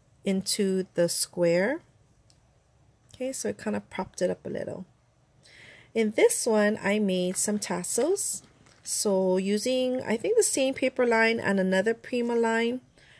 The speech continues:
I made, I cut paper, I cut all the strips. There's tutorials all on YouTube on how to make these paper tassels. I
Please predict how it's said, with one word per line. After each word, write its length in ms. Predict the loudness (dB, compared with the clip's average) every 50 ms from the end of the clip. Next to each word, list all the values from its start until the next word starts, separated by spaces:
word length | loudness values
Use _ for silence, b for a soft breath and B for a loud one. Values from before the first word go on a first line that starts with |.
| b b b
I 120 | 0 0
made, 360 | 2 2 2 2 2 0 0 0
I 100 | -2 -4
cut 260 | -2 -2 -2 -2 -2
paper, 560 | 0 0 0 0 0 0 4 4 6 6 6 6
I 260 | 4 4 2 0 -4 -10 _ _ _ _ _ _ _ _ -10
cut 240 | 0 0 0 0 2
all 160 | 2 2 2
the 80 | 2 2
strips. 560 | -2 -2 0 4 6 6 6 4 0 -6 -6
There's 260 | 0 2 2 2 2
tutorials 760 | 0 -4 -6 -4 -4 -2 0 2 4 4 4 4 4 2 0 -2
all 200 | -2 0 2 2
on 140 | 2 2 0
YouTube 540 | 0 -2 -2 -4 -4 -2 0 0 0 0 -2 -6 b b b b b b b -4
on 120 | -4 -2
how 160 | 0 0 2
to 100 | 2 2
make 280 | 2 2 0 -2 -4 -6
these 220 | -4 -4 -4 -4
paper 260 | -2 -4 -4 -4 -4
tassels. 920 | -6 -4 -2 -2 -2 -2 -2 -2 0 2 4 4 4 2 2 0 -4 -8 -10 -14 _ _ _ _ -20 _ _ b b b b b _ -6
I 720 | -4 -2 0 2 2 0 0 0 0 -2 -2 -4 -6 -8